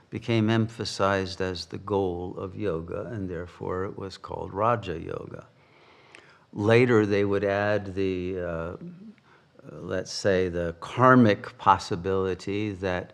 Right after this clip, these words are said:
because you became sovereign in, as a yogi,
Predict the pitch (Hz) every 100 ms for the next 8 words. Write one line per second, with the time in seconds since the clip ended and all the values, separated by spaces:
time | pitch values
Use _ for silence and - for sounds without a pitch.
0 | - - - - 87 - 120 139 127 104
1 | 90 87 87 95 87 - 95 90 85 85
2 | 82 90 95 104 - - 92 87 90 -
3 | 95 90 85 87 85 87 87 90 87